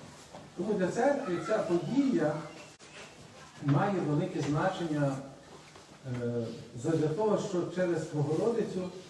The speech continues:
на кожного з нас впливає оця Божа сила, Божа слава,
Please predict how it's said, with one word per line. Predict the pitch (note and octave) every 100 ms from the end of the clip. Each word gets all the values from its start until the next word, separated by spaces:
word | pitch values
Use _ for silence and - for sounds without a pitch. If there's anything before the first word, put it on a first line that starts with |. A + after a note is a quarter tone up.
| - - - -
на | D3
кожного | D#3 A#3 A#3+ F#3 F#3+ E3+ E3
з |
нас | F#3+ A3+ - - -
впливає | E3+ F#3 F3 G3 A#3 G3+ F#3 E3 - - -
оця | D3 F3 D#3
Божа | F#3 F3 D#3
сила, | - F3 D#3 A2+ A2 - - - - - - B2+
Божа | D3 C#3 C#3+ E3+
слава, | D#3 B2 A#2